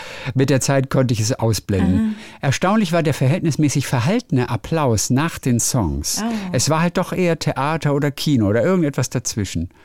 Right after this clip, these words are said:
Speaker 1: Ich selbst habe mich auch mehr als einmal bei dem Gedanken erwischt, dass abba meinen Applaus oder meinen Jubel eh nicht hört,
Speaker 2: Ja.
Speaker 1: nicht darauf reagieren kann. Ich denke, dadurch legt man sich da nicht so ins Zeug. Bestätigt wurde das Ganze durch einen Song, den die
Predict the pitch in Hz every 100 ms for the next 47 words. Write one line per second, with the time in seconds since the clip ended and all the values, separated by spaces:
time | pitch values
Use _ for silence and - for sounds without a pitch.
0 | - - - - 147 117 156 190 - 156
1 | 160 156 156 - 147 117 131 156 139 127
2 | - 131 147 120 120 123 117 117 110 120
3 | 139 120 104 131 - - - 113 - 147
4 | 143 131 139 135 127 117 117 123 143 147
5 | 131 120 117 135 131 123 147 135 - 104
6 | 110 - 220 220 208 208 104 131 139 127
7 | 117 123 117 123 135 110 101 90 87 -
8 | - - - 117 147 151 147 143 139 139
9 | 135 127 120 113 117 113 104 90 - -
10 | 92 71 - - _ - 117 - 190 202
11 | - 127 139 135 127 - 131 156 139 -
12 | - 120 104 - 107 120 214 - - -
13 | - - 123 131